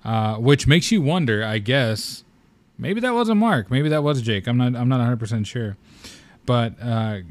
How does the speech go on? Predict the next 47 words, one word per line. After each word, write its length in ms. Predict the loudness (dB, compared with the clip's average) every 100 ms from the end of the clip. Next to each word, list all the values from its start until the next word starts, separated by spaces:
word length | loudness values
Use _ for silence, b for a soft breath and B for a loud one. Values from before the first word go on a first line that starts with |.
| -4
going 220 | 2 4
into 340 | 4 4 4 2
it, 40 |
I 60 | 2
was 100 | 0
like, 180 | -2
"All 60 | 0
right, 240 | 2 2
you 140 | 0 2
know, 140 | 2
it's 200 | 0 -4
fine." 320 | 0 2 2
I, 300 | 0 -2 -2
I 20 | 0
do, 280 | 2 2
I 120 | 2 0
like 320 | 0 0 -2
those 220 | 0 0
scenes. 400 | 0 0 2 2
That, 160 | 0 0
that 80 |
made 180 | 2 2
it 60 | 0
a 80 | 0
lot 220 | 0 0
more 160 | 2
interesting 420 | 0 -2 -2 -2 0
'cause 120 | -2
you 60 |
start 280 | -2 0 0
off 180 | 0 -2
going, 260 | -4 -4 -6 B B -12
"Who 320 | -4 0 0
is 200 | 0 -2
this 180 | -2 -2
next 220 | -4 -4
character? 400 | -4 -4 -6 -8
Like, 180 | -8 0
who 180 | 2 2
is 100 | 2
this 140 | -2
other 160 | -2 -2
person 320 | -4 -4 -2
we 80 | -2
haven't 260 | -2 -2
met 200 | -2 -4
yet?" 260 | -8 -12